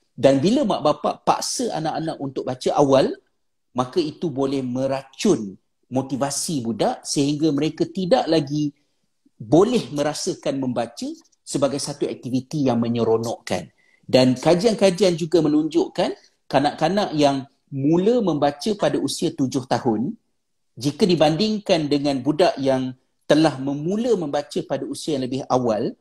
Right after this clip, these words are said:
bila dia sampai pada usia sebelas ke dua belas tahun, tahap kebolehan membaca dia lebih kurang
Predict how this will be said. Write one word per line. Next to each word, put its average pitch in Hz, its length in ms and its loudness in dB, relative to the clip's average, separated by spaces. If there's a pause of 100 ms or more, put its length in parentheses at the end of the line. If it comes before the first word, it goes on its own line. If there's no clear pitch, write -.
(300)
bila 143 320 2
dia 165 140 4
sampai 214 500 -2
pada 170 160 -2
usia 160 320 -2
sebelas 165 560 -2
ke 156 140 -4
dua 147 180 0
belas 151 220 -6
tahun, 147 340 2 (680)
tahap - 560 -2
kebolehan 175 400 0
membaca 175 420 -2
dia 160 240 0 (320)
lebih 147 320 2
kurang 175 380 0